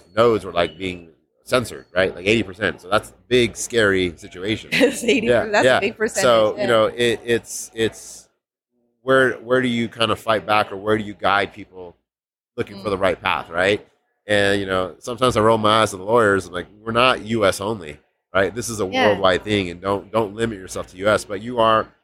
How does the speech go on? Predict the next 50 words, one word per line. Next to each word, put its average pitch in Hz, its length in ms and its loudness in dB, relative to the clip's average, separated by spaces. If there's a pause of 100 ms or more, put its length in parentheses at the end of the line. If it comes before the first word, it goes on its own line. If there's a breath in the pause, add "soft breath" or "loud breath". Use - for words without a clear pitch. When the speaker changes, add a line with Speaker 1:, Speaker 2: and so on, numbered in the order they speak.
(100)
Speaker 1:
on 120 160 0
the 110 60 -6
soil, 131 360 2
so 101 120 -10
you 104 80 -6
have 98 100 -2
to 107 60 -12
follow 101 240 0
those 90 180 -10
laws." 92 560 0
Speaker 2:
Yeah. 240 300 -4
Speaker 1:
So, 107 100 -2
like, 98 160 0
I, 117 140 2 (120)
I 104 120 -2
have 120 200 -2
to 120 60 -16
respect 113 320 -2
Speaker 2:
Or 330 40 4
if 320 60 0
Speaker 1:
that, - 120 0
Speaker 2:
you're 95 100 -2
Speaker 1:
yeah. 95 60 -2
Speaker 2:
targeting 247 460 0
people 170 360 -14
Speaker 1:
Yeah. 104 180 2
Speaker 2:
in - 40 -4
that 160 160 0
soil, - 260 -2
Speaker 1:
<laughs> 240 200 0
Yeah, - 0 -
Speaker 2:
<laughs> - 0 -
right? 156 440 2
Speaker 1:
exactly, 233 400 4
Speaker 2:
'Cause - 80 0
we're 226 60 2
Speaker 1:
yeah. 202 100 4
Speaker 2:
getting 254 200 0
people 233 320 -4
worldwide 214 600 2
Speaker 1:
Yeah. 185 200 2
Speaker 2:
getting 170 440 -10 (240)
Speaker 1:
Yeah. 180 220 4
Speaker 2:
repercussions - 320 -6
for - 180 -20
it. - 60 -16
Speaker 1:
So 110 300 2
it's 107 80 -4
like, 104 240 0
but 127 280 2